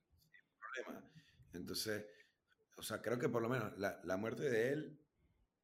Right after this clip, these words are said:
me parece la más, eh, n-, no voy a decir común, pero sí como que causas naturales que pudieron, se pudieron evitar,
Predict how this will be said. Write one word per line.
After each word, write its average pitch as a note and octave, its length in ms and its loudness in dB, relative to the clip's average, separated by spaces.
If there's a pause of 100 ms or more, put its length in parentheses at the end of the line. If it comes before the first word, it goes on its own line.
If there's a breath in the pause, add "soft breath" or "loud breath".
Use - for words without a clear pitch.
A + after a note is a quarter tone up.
(140)
me A2 240 -2
parece F#2+ 400 -2
la G#2+ 180 4
más, G2 640 -6 (920)
eh, D#2 540 -4 (1000)
n-, G2 340 -2
no G#2 240 -2
voy C#3 100 4
a - 20 4
decir A#2+ 320 -2
común, D#3+ 600 -2 (600 loud breath)
pero F#2+ 180 -2
sí A2 280 -4
como C3 280 0
que F#2+ 160 -2 (1000)
causas G2+ 400 0
naturales A2 480 2
que C3 80 0
pudieron, A2+ 500 2
se G#2 160 -8
pudieron A2 280 4
evitar, A2 600 2